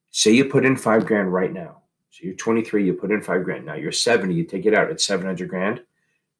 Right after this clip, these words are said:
You've paid taxes on the five grand. You don't pay taxes on any of the growth.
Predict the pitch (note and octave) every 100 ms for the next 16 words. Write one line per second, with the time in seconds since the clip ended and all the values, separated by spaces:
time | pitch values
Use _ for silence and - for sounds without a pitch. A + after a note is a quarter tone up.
0 | - C#3+ C3+ D3+ D3 C3+ A2+ - A#2+ A#2
1 | A#2 A2 G#2+ G2+ G#2+ B2+ C#3+ _ _ _
2 | - G#2+ - F#2+ - F#2+ - F#2 F#2 -
3 | G#2+ G2 E2+ _ _ - - F2 D#2+ -
4 | _